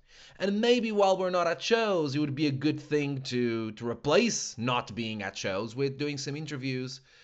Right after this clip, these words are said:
um, and some, some conversations on, um, on Twitch. Maybe that'd be a fun thing to do. I'll have to think, to think and figure it out. Um, I also think that I can definitely, like, do live shows with people on Twitch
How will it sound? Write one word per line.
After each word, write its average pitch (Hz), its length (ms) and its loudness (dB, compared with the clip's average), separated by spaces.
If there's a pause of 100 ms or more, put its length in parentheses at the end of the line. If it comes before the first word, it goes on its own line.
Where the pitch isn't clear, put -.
(260)
um, 123 440 0
and 120 140 -4
some, 120 160 -4
some 127 260 -4
conversations 123 640 -4
on, 123 280 -4
um, 120 840 -8 (100)
on 127 160 -6
Twitch. - 440 -12
Maybe 139 200 -10
that'd - 180 -10
be 135 140 -10
a 127 40 -6
fun 135 220 -10
thing 131 200 -10
to 139 60 -14
do. 135 180 -10 (1200)
I'll 170 100 6
have 156 200 2
to 147 80 -6
think, 131 320 -2
to 123 80 -6
think 117 240 -6
and 101 80 -8
figure 101 200 -6
it 95 60 -4
out. 92 520 -6
Um, 87 520 -8
I 160 100 0
also 180 220 2
think 131 360 -4
that 110 340 -2
I 110 60 -10
can 107 180 -6
definitely, 95 640 -6 (420)
like, 90 440 -8 (640)
do 131 340 2
live 117 320 -2
shows 110 340 -4
with 101 120 -10
people 104 320 -4
on 98 180 -4
Twitch 92 600 -6